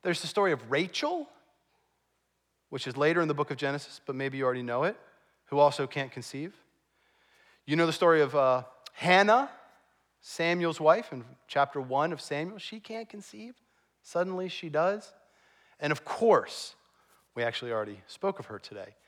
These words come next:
This is the story of Mary. Mary herself is a virgin, which is actually a larger obstacle to overcome than just barrenness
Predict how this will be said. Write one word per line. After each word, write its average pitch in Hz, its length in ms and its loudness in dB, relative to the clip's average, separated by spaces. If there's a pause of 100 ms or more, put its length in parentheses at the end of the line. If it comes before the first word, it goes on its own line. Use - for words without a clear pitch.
(760)
This 123 240 -10
is 143 100 -10
the - 80 -10
story 123 360 -4
of 151 100 -6
Mary. 180 380 -8 (760)
Mary 160 360 0
herself 180 760 2 (480)
is 160 200 -2
a 175 80 2
virgin, 185 540 2 (680)
which 170 220 -2
is 156 180 -6
actually 190 640 0
a 160 80 2
larger 190 760 4
obstacle 131 600 2
to 117 100 -2
overcome 110 680 -6 (540)
than 151 200 0
just 170 340 4 (400)
barrenness 156 800 2